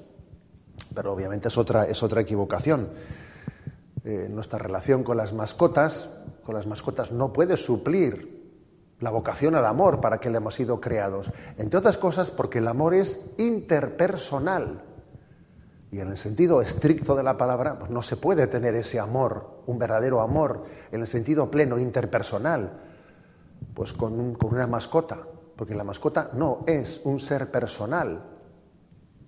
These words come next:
no tiene entendimiento y voluntad, no ha sido creado para amar como nosotros hemos, hemos sido creados, ¿no? Por lo tanto, el diagnóstico es que buscamos, damos tumbos,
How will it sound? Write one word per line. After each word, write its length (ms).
no 80
tiene 500
entendimiento 760
y 60
voluntad, 600
no 60
ha 40
sido 280
creado 380
para 220
amar 360
como 240
nosotros 540
hemos, 340
hemos 240
sido 280
creados, 440
¿no? 140
Por 100
lo 60
tanto, 520
el 80
diagnóstico 640
es 200
que 140
buscamos, 640
damos 400
tumbos, 640